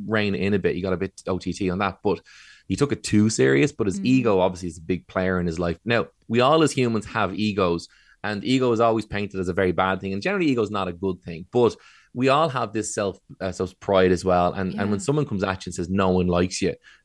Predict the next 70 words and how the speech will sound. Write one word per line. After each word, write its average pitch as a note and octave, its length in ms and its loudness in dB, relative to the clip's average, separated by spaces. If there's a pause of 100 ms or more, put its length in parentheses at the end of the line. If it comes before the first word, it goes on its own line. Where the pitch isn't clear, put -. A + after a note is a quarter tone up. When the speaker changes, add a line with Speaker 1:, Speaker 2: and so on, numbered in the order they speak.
Speaker 1:
that A#2 220 -2
obviously A2 380 0
Speaker 2:
That G2 80 -2
Speaker 1:
gonna F#2+ 60 -2
hurt. A3+ 220 0
Speaker 2:
hurts. - 400 -4
Speaker 1:
And, G2+ 160 -2
Speaker 2:
Yeah. - 240 -12
Speaker 1:
and, G#2+ 300 0
and G2+ 360 -2 (120)
people A#2+ 220 2
retaliate C#3 520 0
either G2 240 0
with, F2+ 200 -2 (280)
they G2+ 100 -4
might F#2+ 280 -2
cry C3 380 2
about D3+ 280 2
it D#3 140 -2
or A2 140 0
they G2+ 80 0
might G2 200 -2
get F#2+ 140 -6
angry F#2+ 260 -2
about F2 300 0
it. - 100 -12
So G#2 140 0
his C3 220 0
reaction A2 280 -2
obviously D#2+ 180 -10
was G2 140 -6
angry. G2+ 240 -4 (460)
And G2 120 -2
then G#2 100 2
he F#2+ 80 -4
took G2 180 -2
it F#2+ 80 4
out F#2 120 4
on F2+ 60 0
her. F#2+ 160 0
Now, G#2 140 4
I A2 60 4
know B2+ 180 4
he's C3 80 2
got A2+ 140 0
a - 20 -2
bit G#2+ 140 0
of F#2+ 40 0
a F#2 60 -2
bad F#2 240 -2
rap F#2 240 -2
online. F#2 560 -4
You F#2 60 -6
know, E2+ 60 -6
people F2+ 180 -4
saying, F2 200 -4
"No, E2 120 -4
he's, E2+ 160 -8
he's, F2 200 -14
he's - 160 -14
so F2 160 -4
angry. F2 280 -2
And E2+ 120 -2
why F#2 160 2
was E2+ 140 -2
he E2 80 -10
so F2 240 -2
kind E2+ 160 -6
of D#2+ 80 -8
vindictive?" F2+ 380 -2